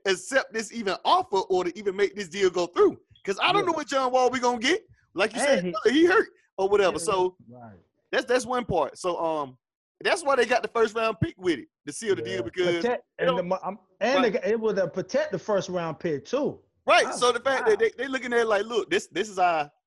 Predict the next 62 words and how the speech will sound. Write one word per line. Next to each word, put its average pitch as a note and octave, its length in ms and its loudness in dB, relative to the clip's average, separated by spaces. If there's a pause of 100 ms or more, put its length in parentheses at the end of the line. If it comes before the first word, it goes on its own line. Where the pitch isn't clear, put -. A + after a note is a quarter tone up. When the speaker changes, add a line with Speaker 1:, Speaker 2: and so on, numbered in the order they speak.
(140)
Speaker 1:
other E3+ 300 -2 (340)
piece F#3+ 240 -10
to E3+ 120 -8
the D3 80 -10
puzzle." C#3+ 460 -6 (260)
Like, B2 160 -6
we D#3 80 -10
Speaker 2:
Yeah. G3 100 -4
Speaker 1:
gotta D#3+ 100 -4
get, D3 220 -10 (180)
they G#3 140 2
already, A3 380 0
the D#3+ 80 -20
Washington A3+ 380 -4
Wizards G#3 200 -8
already E3+ 200 -4
knew E3 60 -6
they F3 80 2
had E3+ 80 -4
to D3 40 -12
give C#3+ 180 -10
up C3 80 -12
something D3 240 -10
else C#3 120 -10
other C3 100 -10
than B2 120 -18
John B2+ 240 -10
Wall B2 180 -6
because A#2 300 -14
simple D#3 200 -12
fact C3+ 240 -10
that G#2+ 80 -20
they B2+ 100 -6
don't B2+ 180 -10
know A#2 220 -12 (260)
the A2+ 100 -10
health B2+ 320 -6
and A2+ 140 -18
the G#2 60 -20
concerns B2 500 -16
of G#2 100 -16
what C3 180 -8
John B2+ 160 -10
Speaker 2:
Right. A#2 80 -14
Speaker 1:
Wall A#2 180 -14
gonna A2 160 -20
be A2+ 180 -18
after. A#2 280 -16
Speaker 2:
Right. - 440 -20
Speaker 1:
Now, D3 380 -4 (540)
that's A3+ 220 -2
one G3+ 200 -2
part D3+ 300 -2
on, C3 260 -10
on C#3 200 -8
that. A#2+ 160 -6
So C3 100 -14
that, F3+ 200 -2
that A3+ 160 0
had G3 200 0
to C3+ 60 -16
happen. B2+ 280 -12